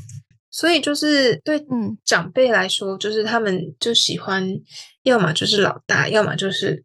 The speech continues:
Speaker 1: 老幺。然后
Speaker 2: 嗯。
Speaker 1: 只是你可能也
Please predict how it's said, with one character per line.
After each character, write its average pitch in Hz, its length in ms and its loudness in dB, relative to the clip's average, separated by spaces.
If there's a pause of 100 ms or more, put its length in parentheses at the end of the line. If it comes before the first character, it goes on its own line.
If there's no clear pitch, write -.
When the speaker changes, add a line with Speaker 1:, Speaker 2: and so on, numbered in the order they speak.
Speaker 1:
老 95 200 -2
幺。 147 400 0 (180)
然 208 140 2
后 240 360 6
Speaker 2:
嗯。 - 100 -2 (220)
Speaker 1:
只 - 160 -4
是 277 100 0
你 240 160 0
可 226 140 0
能 190 180 0
也 - 380 0